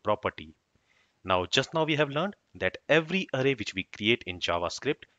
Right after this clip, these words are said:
is an instance of array constructor. So this prop-, this proto property here is nothing but the prototype of array constructor. And this prototype has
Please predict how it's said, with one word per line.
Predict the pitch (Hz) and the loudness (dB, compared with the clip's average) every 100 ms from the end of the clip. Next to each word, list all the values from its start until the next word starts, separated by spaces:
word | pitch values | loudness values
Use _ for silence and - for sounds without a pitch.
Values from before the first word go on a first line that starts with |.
| _ - | _ -8
is | 95 | -4
an | 101 - | -4 -4
instance | 156 175 - 92 95 - | -4 -4 -4 -6 -6 0
of | 120 - - | 0 -2 -6
array | 90 101 - | -4 -4 -6
constructor. | - 82 - 85 - 85 82 - _ _ _ _ - | -10 -10 -6 -6 -6 -10 -10 -14 _ _ _ _ -8
So | 104 - | -8 -4
this | 110 - | -4 -4
prop-, | - 143 - _ | 0 -2 -2 _
this | 117 - | -8 -6
proto | - 175 214 | -2 0 0
property | - 127 92 - | 0 -2 -2 -6
here | 82 90 113 | -6 -2 -2
is | 104 90 | -2 -4
nothing | 120 - - 104 - _ _ - | -4 -4 -6 -8 -10 _ _ 0
but | 107 104 | 0 2
the | - - | -6 -2
prototype | 160 175 208 - 90 90 | 0 0 0 2 0 2
of | 92 147 - _ _ 90 | 0 -2 -4 _ _ -6
array | 90 87 | -4 -4
constructor. | - 82 - 85 - 85 82 _ _ - - - _ | -8 -8 -6 -8 -10 -10 -12 _ _ -20 -20 -20 _
And | 113 117 - _ _ _ - | 0 0 -4 _ _ _ -2
this | 196 - | 0 0
prototype | - 107 - 87 98 147 _ _ | -4 -6 -6 -4 -4 -4 _ _
has | - 90 - | -4 -4 -4